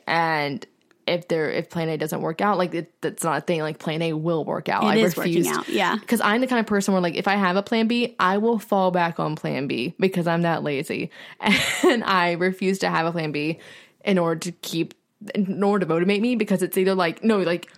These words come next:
Speaker 1: we have to do this or, like, we will die. Like, you
Speaker 2: Yeah.
Speaker 1: will sink."
Speaker 2: <laughs>
Speaker 1: Like, you
Speaker 2: Yeah.
Speaker 1: have to swim.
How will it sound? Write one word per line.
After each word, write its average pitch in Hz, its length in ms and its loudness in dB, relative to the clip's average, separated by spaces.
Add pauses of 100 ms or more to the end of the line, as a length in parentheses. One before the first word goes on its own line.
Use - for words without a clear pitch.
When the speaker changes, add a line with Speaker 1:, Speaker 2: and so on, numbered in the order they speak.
(100)
Speaker 1:
we 214 240 2
have 233 260 2
to 254 60 0
do 196 200 4
this 180 260 2
or, 185 180 4
like, 180 200 2
we 208 180 4
will 220 180 4
die. 185 360 2
Like, 190 200 2
you 226 140 8
Speaker 2:
Yeah. 254 80 6
Speaker 1:
will 285 80 6
sink." 262 440 6
Speaker 2:
<laughs> 403 40 4 (300)
Speaker 1:
Like, 240 160 2
you 220 240 4
Speaker 2:
Yeah. 220 260 6
Speaker 1:
have 196 180 0
to 214 220 2
swim. 190 420 2